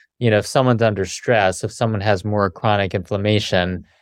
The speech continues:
they're gonna need more detox support. So it might not be that they are on them for a long period of time. I, I would say, I would advise if someone's on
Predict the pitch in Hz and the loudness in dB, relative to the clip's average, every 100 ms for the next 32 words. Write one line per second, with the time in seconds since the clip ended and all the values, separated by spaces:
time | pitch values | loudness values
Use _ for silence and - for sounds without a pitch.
0 | - 123 131 135 117 117 107 101 92 98 | -4 0 2 2 4 4 2 0 -2 -6
1 | - 98 92 - 90 - 143 185 - 127 | -2 0 0 -4 -8 0 0 0 0 0
2 | 123 135 135 127 110 117 107 - 107 101 | 2 2 2 2 2 0 0 2 0 0
3 | 107 104 98 92 104 95 101 120 170 165 | -2 -2 -6 -4 0 0 2 2 2 0
4 | 113 95 90 - 92 98 131 135 143 147 | 0 0 -2 -2 -2 0 0 0 0 -2
5 | 123 143 127 131 147 139 127 120 110 107 | -2 -2 0 2 2 2 2 0 -2 -6
6 | 120 104 113 107 104 | -6 -4 -2 2 0